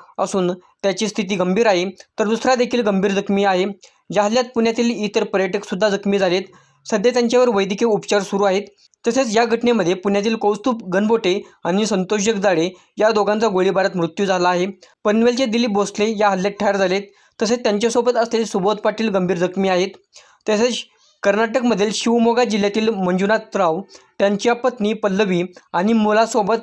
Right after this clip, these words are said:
काश्मीरला आले होते. एक व्हिडिओ समोर आला आहे, त्यात हे जोडपं काश्मीरच्या सौंदर्याचं कौतुक करताना दिसते,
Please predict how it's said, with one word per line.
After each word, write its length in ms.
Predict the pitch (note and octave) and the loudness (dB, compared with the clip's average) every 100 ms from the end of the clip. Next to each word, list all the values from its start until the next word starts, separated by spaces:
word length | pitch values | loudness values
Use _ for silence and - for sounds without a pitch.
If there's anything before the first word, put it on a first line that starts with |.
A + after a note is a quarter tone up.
| E3 | -4
काश्मीरला 420 | F#3 - G#3+ G3 | -6 -4 0 2
आले 220 | E3 D#3 | 2 2
होते. 420 | F#3 F3+ F#3+ A3 _ | 0 0 -2 -4 _
एक 220 | G3+ G#3 - | -4 -4 -4
व्हिडिओ 240 | G3+ A3+ | 0 2
समोर 280 | A#3+ A#3+ A#3+ | 2 2 2
आला 200 | A3 G#3 | 2 4
आहे, 140 | G3+ A3+ - - _ - | 2 0 -6 -20 _ -2
त्यात 320 | B3 A#3 G#3 | 0 0 -2
हे 180 | G#3+ A#3 | -2 -2
जोडपं 400 | A#3+ A3+ F#3+ G3+ A3+ _ - | 2 0 2 -2 -2 _ -4
काश्मीरच्या 440 | G3 G#3+ A3+ B3+ | -2 0 0 0
सौंदर्याचं 520 | A#3+ G#3 G#3 G#3+ A3+ A3+ - | 0 0 0 2 0 0 -4
कौतुक 340 | F3+ F3+ A3 | -4 -4 -2
करताना 280 | G3 F#3 G3+ | -2 0 -2
दिसते, 300 | F#3+ - | -2 -2